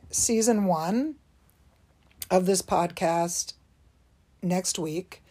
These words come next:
I will be taking the month of February off to interview all of my exciting new guests,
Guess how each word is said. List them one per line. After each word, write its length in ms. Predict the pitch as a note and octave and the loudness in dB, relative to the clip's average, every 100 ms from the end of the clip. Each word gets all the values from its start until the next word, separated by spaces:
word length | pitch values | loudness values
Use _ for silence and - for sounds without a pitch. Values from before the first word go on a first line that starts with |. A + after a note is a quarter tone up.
| - - - | -20 -20 -12
I 120 | - F#3 | 2 4
will 100 | F3 | 6
be 140 | F3 | 4
taking 380 | E3+ G3+ F#3+ F#3+ | 2 -2 0 0
the 60 | |
month 240 | F3+ F3 F3 | 2 0 -2
of 120 | D#3+ | -2
February 640 | F#3 E3+ F3 E3+ E3 E3 - | -2 0 0 0 0 -2 -2
off 560 | E3 F3 G#3+ - - - | -2 0 -2 -6 -14 -12
to 120 | - - | -12 -4
interview 680 | F#3 F#3 F3 F3+ F3 F3 F3+ | 0 0 0 2 2 0 -2
all 320 | E3+ E3+ E3+ | -2 2 2
of 140 | E3+ E3+ | 2 -2
my 500 | E3+ E3 D#3+ E3 - | -4 -4 -6 -8 -8
exciting 960 | F#3+ - - D#3+ E3 F3 F3 F3 F3 F3+ | -6 -2 0 0 0 0 0 0 -2 0
new 220 | F3 F3+ | 2 2
guests, 680 | F3 D3 A#3 - - - | 0 -2 -2 -2 -6 -10